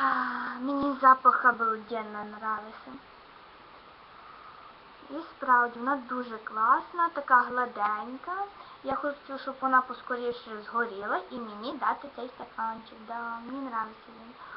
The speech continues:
О, тут ще є написано, що типа увага, там що ч-, важна інформація, хто її зробив, магазини, де її можна купити. А так, усім пока, з вами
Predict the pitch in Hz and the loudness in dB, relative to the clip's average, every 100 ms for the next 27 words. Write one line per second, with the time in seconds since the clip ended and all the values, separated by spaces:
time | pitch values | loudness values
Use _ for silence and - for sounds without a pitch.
0 | - - - 285 302 294 - - - - | -10 -10 -2 4 6 4 -2 -18 -20 -6
1 | - 381 415 - 320 339 339 339 294 277 | 0 2 0 -6 0 2 4 2 -2 -6
2 | 302 302 302 285 277 277 285 285 269 262 | -4 -2 0 0 2 0 0 0 4 4
3 | 262 262 - 262 262 - 233 220 - - | 2 -10 -10 -10 -2 6 10 10 8 -8
4 | 220 220 254 294 311 311 311 311 311 311 | -14 -2 8 12 12 12 8 4 6 6
5 | 294 - - - - - - 254 254 240 | 4 -6 -18 -20 -20 -2 10 12 12 6
6 | 240 240 - - 240 233 233 226 233 233 | -4 -4 -8 0 2 2 0 0 2 2
7 | 233 233 - - 247 247 240 220 220 - | 0 -4 -12 10 12 12 6 -8 -8 -6
8 | 226 240 294 330 - 311 285 - 262 240 | 4 10 12 12 8 -4 -4 0 0 0
9 | 233 226 220 214 214 294 359 359 320 247 | 0 -6 -6 -6 -2 -2 0 0 2 2
10 | 220 233 240 359 370 339 330 330 320 311 | 2 -2 -4 -4 -4 -8 -6 -6 -6 -8
11 | 302 294 277 269 - 262 262 - 262 - | -6 -8 -10 -14 -12 -12 -12 -16 -18 -20
12 | - - - - - 679 - 415 381 302 | -20 -20 -20 -2 0 0 0 0 0 -2
13 | 285 - 247 233 226 226 - 494 539 330 | -12 -12 -12 -10 -10 -8 -2 0 0 2
14 | 262 240 | 0 0